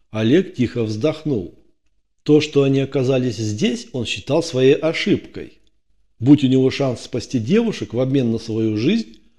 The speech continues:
он бы не колебался ни секунды. Но судьба не дала ему такого выбора. Чувствуя, как дрожит прижавшаяся к нему Ольга, он хмуро думал о том, что всех их теперь ждёт смерть. Разбудили его тихие голоса.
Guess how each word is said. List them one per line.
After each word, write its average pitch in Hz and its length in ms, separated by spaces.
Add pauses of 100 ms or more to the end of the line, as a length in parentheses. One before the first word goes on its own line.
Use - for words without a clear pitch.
(160)
он 156 180
бы 160 120
не 170 100
колебался 180 600
ни 175 120
секунды. 165 720 (640)
Но 110 120
судьба 113 420
не 240 80
дала 147 320
ему 135 200
такого 123 440
выбора. 110 460 (500)
Чувствуя, 131 460
как 113 200
дрожит 123 520
прижавшаяся 123 720
к - 140
нему 117 260
Ольга, 190 500 (520)
он 110 140
хмуро 156 340
думал 139 360
о 113 60
том, 208 400 (400)
что - 220
всех - 320
их - 240
теперь 180 380
ждёт 127 360
смерть. - 640 (880)
Разбудили 120 720
его 113 340
тихие 120 500
голоса. 160 680